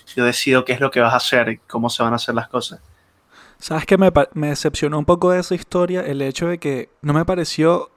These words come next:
Speaker 2: que Superman tuvo un compromiso real con la ideología soviética, ¿sabes?
Speaker 1: Mm.
Speaker 2: Porque como que parte crucial de, de, de, del, del problema de Superman,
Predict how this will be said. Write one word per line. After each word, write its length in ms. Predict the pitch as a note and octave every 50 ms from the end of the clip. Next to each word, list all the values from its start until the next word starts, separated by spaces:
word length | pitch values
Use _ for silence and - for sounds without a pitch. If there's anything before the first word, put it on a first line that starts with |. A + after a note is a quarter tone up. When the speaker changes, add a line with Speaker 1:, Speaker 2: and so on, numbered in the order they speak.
| _ _ _ _ _ _
Speaker 2:
que 160 | - - D3
Superman 720 | - - D3 - D3 C#3 C#3+ D3 D3+ D#3+ F3 F#3+ G3+ G#3+ - _ - - _ _ _ _ _ _ _ _ _ _ -
tuvo 420 | E3+ E3+ F3 E3+ F3+ F#3 G3 B3 - _ _ _ _ _ _ _ _ _ _ _ _ _ _ _ _ _ _ _ _ _ _ _ _ -
un 140 | D3+ D#3
compromiso 600 | - F#3 F3+ F3+ G3 F3+ D#3+ D#3 D3+ - - F3+
real 520 | E3+ E3+ E3 D3 D3 D#3 E3+ F#3 G#3 - - _ _ _
con 180 | - D#3 D#3 D#3
la 80 | D#3 D3+
ideología 880 | D3 C#3+ D3 C#3+ C#3 C#3 C3+ C#3 - - E3 C#3+ C3+ D3 D3+ D#3+ D#3+ - _ _ _ _
soviética, 720 | - - - D#3 C3+ C3+ C#3 C3+ - - - - - - _ _ _ _ _ _ _ _ _ _ _ _
¿sabes? 320 | - - D#3 D3 C3+ A2+ A2+
Speaker 1:
Mm. 20 |
Speaker 2:
Porque 520 | - C#3+ C#3 - C#3+ C3+ B2+ B2+ A#2+ A2+ -
como 240 | - C#3 C#3 C#3 C3
que 120 | - D3 C#3+
parte 380 | - - C#3 C3+ C3+ - D3+
crucial 480 | D3 F#3 E3+ - - - C#3+ C#3 C3+ D3
de, 240 | D3+ D#3 E3+ F3 -
de, 240 | G3 F#3 E3+ D3+ -
de, 320 | D#3 C#3+ C#3 C3 A#2+ - -
del, 400 | C#3+ C#3+ C3+ C3+ B2+ - G#2 A2+
del 180 | - C3+ A#2 -
problema 440 | - - C#3+ C#3 C#3+ C#3+ C#3+ D#3 E3+
de 60 | E3
Superman, 540 | - - E3 D#3 E3+ E3+ F3 F3+ F#3 G3+